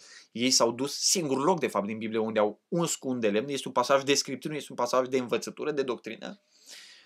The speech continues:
uh, cu siguranță n-au vindecat doar credincioșii. Dar ultimul lucru pe care, uh, uh, l-aș spune, ultimul lucru pe care l-aș spune este că în contextul ăsta este foarte clar vorba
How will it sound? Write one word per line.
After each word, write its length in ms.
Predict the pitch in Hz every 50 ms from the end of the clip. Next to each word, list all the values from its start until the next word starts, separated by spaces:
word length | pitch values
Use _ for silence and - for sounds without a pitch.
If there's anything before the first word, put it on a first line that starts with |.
| _ _ _ _ _
uh, 920 | - - 101 104 104 104 104 107 104 104 101 101 95 90 90 90 87 76 - - -
cu 100 | - -
siguranță 460 | - - 131 131 139 143 143 - 131
n-au 220 | 131 131 135 135 123
vindecat 580 | 117 123 123 127 120 110 - - 113 - -
doar 220 | - 113 123 110 101
credincioșii. 680 | - - 110 101 104 98 98 - 101 - - - _ _ _ _ _ _ _ _ _ _ _
Dar 120 | _ - 127
ultimul 320 | 151 185 175 180 165 156
lucru 160 | 165 165 175
pe 100 | - 165
care, 480 | 151 - 139 135 131 123 - - _ _ _ _ _
uh, 460 | - 117 113 110 110 107 95 82 - -
uh, 280 | 104 104 101 90 80 62 - - - - - - - - - _ _ _ _ _ _ _ _ _
l-aș 300 | - 139 127 120 135 -
spune, 580 | - - - 120 113 113 127 139 - - - _ _ _ _ _ _ _ _ _ _ _ _ _ _ _ _ _ _
ultimul 260 | - 151 156 175 165
lucru 140 | 156 151 -
pe 100 | 147 139
care 80 | 131 120
l-aș 140 | 110 104 -
spune 180 | - 135 139
este 280 | 143 143 135 - - 127
că 240 | - 135 120 - -
în 120 | - 147 131
contextul 460 | 127 135 123 110 139 139 - - 156
ăsta 140 | - - 147
este 200 | 135 - - 110
foarte 520 | - - - - - - 185 190 - 135
clar 420 | - - 135 127 117 98 - - _ _ _ _ _ _ _ _ _
vorba 840 | - 123 117 - - 135 139 131 113 101 98 92 101 107 - -